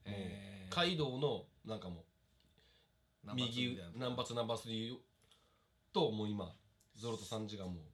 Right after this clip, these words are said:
Speaker 2: 競り合-、競り合って。
Speaker 1: もうすごい。ほんとあいつら懸賞金で言ったら十三億ぐらいだから。
Speaker 2: うん。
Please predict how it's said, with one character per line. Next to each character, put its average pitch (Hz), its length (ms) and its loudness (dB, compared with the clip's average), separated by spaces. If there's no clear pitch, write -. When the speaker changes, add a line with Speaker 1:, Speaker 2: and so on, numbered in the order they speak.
Speaker 2:
競 110 140 -4
り 98 100 -8
合-、 92 60 -10
競 104 160 -8
り 101 100 -6
合 98 40 -8
っ - 20 -10
て。 117 60 -6
Speaker 1:
も 131 100 -2
う 98 180 -2
す - 240 -8
ご 101 140 -4
い。 - 20 -10
ほ 170 60 -6
ん - 40 -6
と 156 120 2
あ 180 60 6
い 208 100 2
つ - 140 -2
ら 123 80 4
懸 214 300 6
賞 202 260 6
金 185 160 2
で 123 80 2
言 - 60 -4
っ - 20 -12
た 101 80 -4
ら 95 80 -2
十 175 260 6
三 170 200 10
億 117 140 6
ぐ 98 80 -2
ら 92 80 0
い 85 40 -6
だ 82 60 -8
か 82 60 -8
ら。 82 100 -10
Speaker 2:
う 101 40 -8
ん。 92 220 -8